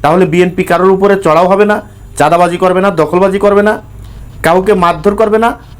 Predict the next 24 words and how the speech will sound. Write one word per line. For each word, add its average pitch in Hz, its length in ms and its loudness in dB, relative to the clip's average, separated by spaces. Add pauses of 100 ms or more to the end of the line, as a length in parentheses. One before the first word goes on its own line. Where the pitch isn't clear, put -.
জোর 220 260 2
করে 220 160 2
ক্ষমতা 208 380 -2
ছিনতাই 196 340 -2
করবে 123 260 -4
না। 92 100 -10 (960)
এটা 156 160 0
হচ্ছে 165 180 -2
জিয়াউর 170 340 2
রহমানের 185 360 2
আদর্শের 170 480 0
রাজনীতি। 139 400 -2 (580)
এই 135 80 2
জন্যই 214 280 2
জিয়াউর 190 300 2
রহমানের 196 340 2
আদর্শের 175 360 -2
রাজনীতি 160 320 -2
যারা 156 200 2
করে, 185 220 0
বিএনপিকে 185 560 0 (320)
আমি 190 200 2
ব্যক্তিগতভাবে 185 640 2
ভালোবাসি, 190 560 0